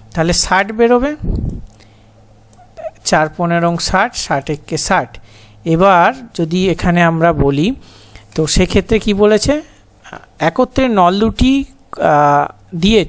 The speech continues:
চৌবাচ্চা পূর্ণ হতে কত সময় লাগবে? তাহলে পাঁচ, টোটাল ইউনিট পাঁচ, তাহলে ষাটকে যদি পাঁচ করি হচ্ছে বারো, মানে অপশান বি সঠিক উত্তর, একদম সোজা প্রসেস। নেক্সট,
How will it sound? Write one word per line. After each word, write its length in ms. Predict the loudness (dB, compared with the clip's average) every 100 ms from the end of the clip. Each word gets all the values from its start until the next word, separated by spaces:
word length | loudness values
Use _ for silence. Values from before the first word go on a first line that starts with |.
| -2 0
চৌবাচ্চা 380 | 2 2 0 -2
পূর্ণ 160 | -2 0 0
হতে 120 | 0 0
কত 120 | -2 -2 -4
সময় 180 | -4 -4
লাগবে? 160 | -2 0
তাহলে 160 | -2 0 0
পাঁচ, 180 | 0 -2 -6
টোটাল 240 | -2 0 2
ইউনিট 240 | 0 -2 0
পাঁচ, 180 | 0 0 -6 -16 -20 -20 -20 -16
তাহলে 180 | -6 -4 0
ষাটকে 380 | 0 -2 -2 0 0
যদি 160 | 0 0
পাঁচ 180 | 0 0 -4 -2
করি 220 | 0 0 -4 -4 -4
হচ্ছে 240 | 0 0 2
বারো, 240 | 2 2 -2 -6 -20 _ -20 -20 -20 _ -2
মানে 160 | 0 2 2
অপশান 300 | 0 2 0 0 0
বি 100 | 0 2
সঠিক 280 | 0 0 -2 -2
উত্তর, 220 | -2 -2 -2 -2
একদম 240 | -2 -4 0
সোজা 220 | 0 2 2
প্রসেস। 300 | 2 0 -4 -8 -16 _ -10
নেক্সট, 240 | -10 -8